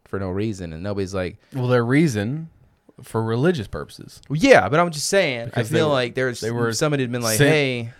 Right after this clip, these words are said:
Speaker 2: sent by Satan himself.
Speaker 1: I'm just saying it wouldn't be a good idea to burn a bunch of witches at a stake because, again, they're witches and they can do bad stuff.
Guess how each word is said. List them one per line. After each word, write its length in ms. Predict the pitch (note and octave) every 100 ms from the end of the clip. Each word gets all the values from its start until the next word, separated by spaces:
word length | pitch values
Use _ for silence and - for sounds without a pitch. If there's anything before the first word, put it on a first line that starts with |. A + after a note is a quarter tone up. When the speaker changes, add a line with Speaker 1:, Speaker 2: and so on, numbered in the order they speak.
| _
Speaker 2:
sent 300 | - F#3 F#3
by 140 | D#3
Satan 400 | D3 - D#3 D3+
himself. 480 | C#3 A#2+ - - - _ E3+
Speaker 1:
I'm 100 | A3+
just 100 | G#3
saying 160 | F3+
it 80 | D3
wouldn't 160 | F3 F3
be 60 |
a 60 | D3+
good 160 | C3+
idea 480 | C3 B2+ D3 C3 A#2
to 120 | -
burn 260 | A#2 B2+ B2
a 60 | A2+
bunch 240 | A#2+ A2
of 120 | G#2+
witches 340 | A2+ A#2 A2+ G2+
at 100 | G2+
a 20 |
stake 460 | - A#2 G#2 G2 -
because, 380 | G#2+ A2+ G2+ G2+
again, 260 | A2 G#2+
they're 160 | G2 G#2
witches 640 | G#2+ D3+ D3 G#2 F2+ - -
and 200 | G#2 G2+
they 200 | G2 F#2+
can 100 | G2+
do 140 | B2 B2
bad 400 | A2 G#2+ F#2+ D#2+
stuff. 340 | E2 A1+